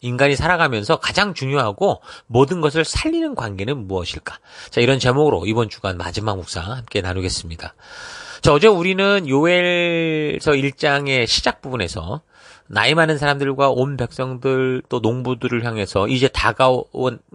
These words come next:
이, 이, 이 메뚜기 재앙의, 에, 그 큰 피해에 대해서 얘기하며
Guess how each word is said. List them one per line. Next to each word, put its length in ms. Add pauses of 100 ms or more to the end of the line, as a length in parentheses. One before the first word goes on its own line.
이, 140
이, 120
이 560
메뚜기 480
재앙의, 460 (300)
에, 220 (120)
그 160
큰 240
피해에 320
대해서 480
얘기하며 880